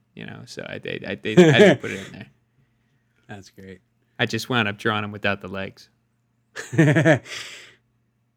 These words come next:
Speaker 2: a wheelchair instead.
Speaker 1: Yeah, I don't know. Generals, yeah, Schwarzkopf, I wonder if he was, like, anywhere near any, like, battles or if he just, those kind of generals are more like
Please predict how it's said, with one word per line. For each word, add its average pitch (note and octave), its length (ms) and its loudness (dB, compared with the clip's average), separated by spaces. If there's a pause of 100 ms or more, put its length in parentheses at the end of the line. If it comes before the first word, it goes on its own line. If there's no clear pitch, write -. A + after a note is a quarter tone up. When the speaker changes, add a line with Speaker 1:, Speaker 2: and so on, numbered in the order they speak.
(480)
Speaker 2:
a G#2+ 60 0
wheelchair G2+ 460 2
instead. F#2+ 460 -10 (1800)
Speaker 1:
Yeah, D3+ 140 4
I D#3 40 2
don't G3+ 120 0
know. B2 380 2 (120)
Generals, C3 760 0 (380)
yeah, C3+ 120 2
Schwarzkopf, C3 680 -2
I A#2+ 40 -4
wonder C3 200 -2
if A#2 60 -4
he C3 120 2
was, A#2 160 -4
like, - 260 -8 (400)
anywhere B2+ 380 2
near A#2 280 4
any, A2+ 220 -2
like, G#2+ 220 -8
battles A2 540 -2
or A2 100 -6
if G#2+ 100 -8
he G#2+ 120 -6
just, - 320 -12 (340)
those B2 220 0
kind A#2+ 180 2
of G#2+ 160 -2 (400)
generals A#2+ 420 0
are A2 60 -6
more A2 180 -2
like G#2+ 180 -2